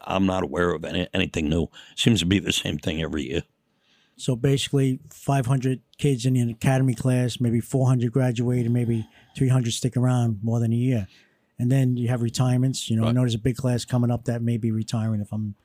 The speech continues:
Speaker 2: correct on that.
Speaker 1: Yeah, I mean, it's a huge retention problem, you know.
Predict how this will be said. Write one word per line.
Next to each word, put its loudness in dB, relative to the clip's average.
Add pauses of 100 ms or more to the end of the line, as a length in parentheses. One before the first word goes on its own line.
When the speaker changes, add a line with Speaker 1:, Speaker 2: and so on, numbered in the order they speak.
(180)
Speaker 2:
correct -4
on -2
that. -4
Speaker 1:
Yeah, -2
I -8
mean, -4
it's -4
a -6
huge 2 (140)
retention -2
problem, -6 (400)
you -6
know. -4